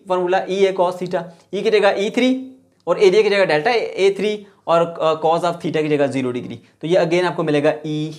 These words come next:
A into delta three। अब ये इसी तरह चलते चलते आप आखिरी वाला फ्लक्स जो यहाँ पर है, ये लास्ट जो हमारे पास है उसको शो करेंगे, उसको, अ, phi n से शो करेंगे आप, ठीक है। और वो क्या होगा, E A cos theta के मुताबिक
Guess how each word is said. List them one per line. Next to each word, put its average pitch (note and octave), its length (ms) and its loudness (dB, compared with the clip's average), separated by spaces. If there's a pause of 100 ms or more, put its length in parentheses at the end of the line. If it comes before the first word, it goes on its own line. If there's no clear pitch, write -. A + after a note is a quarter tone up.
(200)
A C3+ 140 -6
into C3 240 -8
delta A2+ 300 -8
three। - 160 -16 (500)
अब A3 160 4
ये F#3+ 200 4 (180)
इसी G#3+ 160 -4
तरह G3+ 220 0
चलते F#3+ 320 -4
चलते F3+ 280 -6
आप D#3+ 360 4
आखिरी D#3+ 520 0
वाला D3 160 0
फ्लक्स D3 260 -4
जो D3 80 -6
यहाँ C#3 260 -6
पर C3 160 -2
है, A2 200 -4 (260)
ये D3 200 0
लास्ट C#3 540 2
जो C3 140 -6
हमारे A#2+ 240 -6
पास A#2+ 180 -2
है C3+ 60 -6
उसको D3+ 180 -8
शो F3+ 160 -4
करेंगे, F3+ 340 2 (240)
उसको, D#3+ 300 4
अ, C#3+ 220 2 (120)
phi D3+ 120 2 (140)
n F3+ 140 -4
से G3 80 -4
शो G3 160 -4
करेंगे F3+ 300 0
आप, E3+ 220 -2
ठीक F#3+ 140 2
है। G#3 80 4 (300)
और E3 60 0
वो F#3 140 4
क्या F#3+ 160 6
होगा, E3 180 2
E F3 160 -2
A F3 100 2
cos D#3+ 200 0
theta D#3 240 -4
के D#3+ 60 -4
मुताबिक C#3+ 400 -2